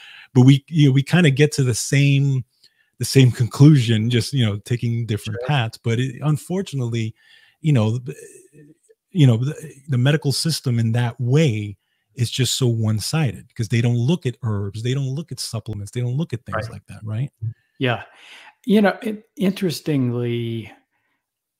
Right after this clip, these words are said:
Speaker 2: I have had issues with what we're doing with the medical system, but I've kinda come around to thinking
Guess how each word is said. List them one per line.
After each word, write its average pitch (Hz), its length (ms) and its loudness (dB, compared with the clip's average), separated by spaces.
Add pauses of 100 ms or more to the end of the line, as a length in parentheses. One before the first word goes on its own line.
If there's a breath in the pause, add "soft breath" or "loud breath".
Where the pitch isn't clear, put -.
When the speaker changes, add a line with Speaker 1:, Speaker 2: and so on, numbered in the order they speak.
(220)
Speaker 2:
I 131 580 -2
have 135 580 -4
had 123 520 -8 (100)
issues 120 680 -8
with 123 220 -10
what 135 180 -8
we're 135 140 -6
doing 131 340 -6
with 117 120 -8
the 120 60 -10
medical 123 440 -8
system, 127 420 -8
but 131 140 -6
I've 131 160 -8
kinda 285 240 -4
come 180 240 -4
around 139 560 -2 (380 loud breath)
to 131 140 -4
thinking 135 720 -4